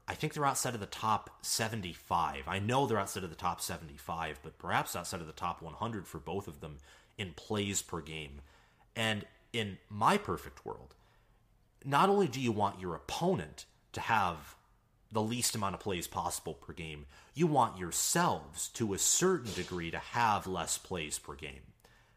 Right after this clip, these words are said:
because then you're being more efficient. And there's at times where you want to go on that eight-minute, nine-minute drive and have tons of plays. But if you can score consistently,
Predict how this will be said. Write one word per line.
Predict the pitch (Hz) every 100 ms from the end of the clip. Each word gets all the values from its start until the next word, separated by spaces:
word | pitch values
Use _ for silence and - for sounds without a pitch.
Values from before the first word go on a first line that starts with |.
| -
because | 98 - 107 85
then | 87 117
you're | 127 110
being | 101 104 98
more | 95 87
efficient. | 71 - 107 - 139 139 - - _ _ _ _ _ _ _
And | 110 98 92 -
there's | 98 101 - -
at | 92
times | - 131 120 107
where | 110
you |
want | 101 101
to |
go | 92 107 95
on | 90 90
that | 85 80 - -
eight-minute, | 107 - 98 92 92 -
nine-minute | 90 85 92 87 85 -
drive | 90 80 82 80
and | 80
have | 73
tons | - 92 80
of | 71
plays. | - 123 117 92 80 - - - - -
But | 131
if | 113
you | 113 139
can | - 110
score | 87 - - 110 113 120
consistently, | - 98 - 98 - 117 113 110 110